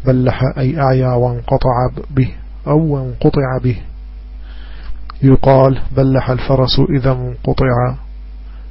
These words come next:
إذا انقطع جريه، وبلحت الركية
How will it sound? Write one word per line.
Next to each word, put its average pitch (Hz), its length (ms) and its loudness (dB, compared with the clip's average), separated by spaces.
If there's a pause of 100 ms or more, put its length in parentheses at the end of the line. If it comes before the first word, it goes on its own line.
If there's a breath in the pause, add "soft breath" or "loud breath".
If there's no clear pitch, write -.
(140)
إذا 127 120 0
انقطع 127 600 2 (120)
جريه، 127 580 4 (800 loud breath)
وبلحت 131 800 2
الركية 131 460 0